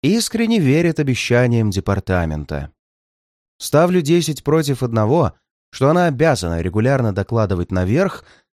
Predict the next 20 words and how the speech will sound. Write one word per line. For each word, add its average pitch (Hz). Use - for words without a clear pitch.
о 104
моем 196
текущем 175
умонастроении 113
и 151
подозрительных 190
контактах, 113
и 147
три 151
против 110
одного, 90
что -
она 196
посылает 156
самые 202
благоприятные 123
для 95
меня 87
донесения. 95
Однако 170